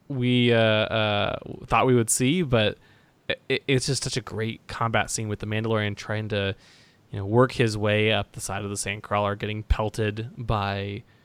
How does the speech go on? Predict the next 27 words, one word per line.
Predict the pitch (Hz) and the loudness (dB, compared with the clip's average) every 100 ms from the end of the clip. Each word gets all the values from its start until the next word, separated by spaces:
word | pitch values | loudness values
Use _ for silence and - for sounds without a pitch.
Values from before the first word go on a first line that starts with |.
| _ _ - | _ _ -14
uh, | 107 - | -12 -4
all | 107 107 | 0 0
sorts | 104 110 - | 0 -2 -2
of | 104 98 113 | -6 -6 -10
junk, | 113 113 113 110 107 | -2 2 2 2 -4
almost | - 120 113 | -4 -4 -2
getting | 123 107 | -4 -4
taken | - 127 110 | -2 -2 -2
out | 101 113 | -4 -2
by | 110 | -4
a | 101 | -4
rock, | 107 101 98 104 - - _ _ _ _ _ | -2 0 0 -2 -10 -18 _ _ _ _ _
you | 120 | -6
know, | 104 95 98 117 _ _ _ _ 113 | -2 -2 -2 -8 _ _ _ _ -2
uh, | 110 104 101 98 95 - _ - - - | 0 2 2 0 -4 -8 _ -20 -16 -6
a-, | |
and | 101 117 101 110 | -2 0 0 -2
then | 107 104 | -2 -4
just | 127 - - | -10 -14 -8
pulling | - 117 120 107 | -4 -2 -4 -4
the, | 101 98 104 127 - _ 175 - - - | -8 -8 -8 -12 -18 _ -20 -20 -20 -20
the | 120 110 | -10 -8
Jawas | 107 - 110 104 143 | -2 0 4 4 2
<laughs> | - | 0
out | - 147 | -2 2
of | |
the | 127 | 2